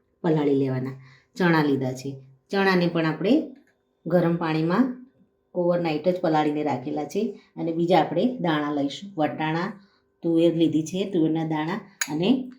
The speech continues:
વાલોળ પાપડીના દાણા લીધા છે. આની જગ્યાએ તમારે ચણા લેવા હોય તો એ પણ તમે લઈ શકો છો. તો મિત્રો, બનાવવાની શરૂઆત કરીએ સાત ધાનનો ખીચડો. મિત્રો, આપણે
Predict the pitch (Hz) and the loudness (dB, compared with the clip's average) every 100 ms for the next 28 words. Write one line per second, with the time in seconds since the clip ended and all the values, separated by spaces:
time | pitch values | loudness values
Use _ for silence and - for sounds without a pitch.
0 | 156 160 160 160 165 - 160 196 196 170 | 0 2 2 0 -2 0 0 -2 -4 -4
1 | 160 240 - 165 156 156 135 147 147 147 | -2 -2 -2 0 0 0 0 0 -4 -8
2 | - _ _ _ 165 170 160 160 165 165 | -18 _ _ _ -4 -2 0 0 2 0
3 | 160 151 156 165 233 - - _ _ - | 0 -2 -2 0 0 -2 -10 _ _ -6
4 | 170 165 151 139 143 147 226 359 - - | -2 0 2 2 2 4 4 2 -2 -10
5 | - 156 160 156 160 156 220 - - 143 | -6 -4 -4 -6 -6 -2 -2 -2 -8 -2
6 | 147 156 139 127 - 123 151 156 - _ | 2 2 0 -8 -10 -12 -14 -16 -20 _
7 | _ _ _ _ - 165 165 185 285 233 | _ _ _ _ 0 2 2 4 4 4
8 | 170 165 165 160 233 392 - 190 165 156 | 4 4 2 2 2 2 2 4 4 4
9 | - - 139 180 247 190 160 - 151 147 | -2 -4 0 2 2 2 0 0 -4 -2
10 | 254 - 190 127 123 - _ _ _ _ | -2 -2 -6 -6 -8 -10 _ _ _ _
11 | - _ _ _ _ _ _ _ _ _ | -20 _ _ _ _ _ _ _ _ _
12 | _ _ _ 180 180 185 180 175 | _ _ _ -20 -10 -8 -8 -8